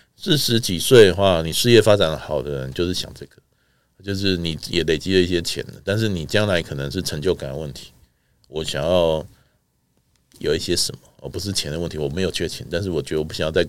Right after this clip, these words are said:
为公司卖命，或者公司也不需要你为他卖命。但是你被公司辞退那种感觉不好，就算你不缺钱，你会觉得你好像输掉什么那样，所以要自己做好准备，就是我随时可以走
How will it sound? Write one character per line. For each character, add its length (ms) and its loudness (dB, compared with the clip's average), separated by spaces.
为 100 -2
公 180 -6
司 140 -8
卖 180 -6
命， 220 -10
或 100 -6
者 120 -4
公 200 -2
司 160 -4
也 60 -2
不 140 -10
需 120 -6
要 60 0
你 100 -6
为 140 -4
他 100 -6
卖 180 -8
命。 140 -8
但 140 4
是 80 2
你 80 0
被 140 4
公 200 0
司 160 2
辞 240 0
退 220 4
那 80 2
种 100 0
感 140 -4
觉 120 -4
不 140 -4
好， 280 -10
就 120 -4
算 160 2
你 40 -4
不 120 -6
缺 140 0
钱， 180 -6
你 100 -12
会 60 2
觉 200 0
得 80 -2
你 80 2
好 140 4
像 100 -2
输 260 -2
掉 220 4
什 140 -6
么 160 -10
那 100 -6
样， 160 -10
所 120 2
以 40 10
要 40 6
自 140 -2
己 80 0
做 140 6
好 100 6
准 160 -8
备， 140 0
就 100 2
是 80 0
我 120 -2
随 180 -4
时 240 -8
可 180 -8
以 260 -6
走 160 -12